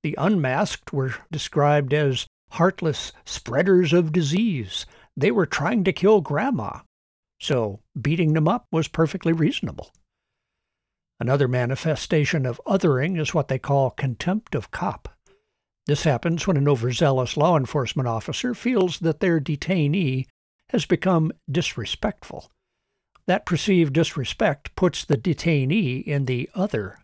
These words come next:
category, a hostile criminal who's a danger to cops. This, in the offended cop's mind, justifies abusive and excessive force. They had it coming.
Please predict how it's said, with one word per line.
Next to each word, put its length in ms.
category, 640
a 80
hostile 540
criminal 640
who's 240
a 60
danger 480
to 140
cops. 500
This, 540
in 120
the 140
offended 440
cop's 460
mind, 460
justifies 880
abusive 640
and 240
excessive 480
force. 500
They 120
had 200
it 140
coming. 300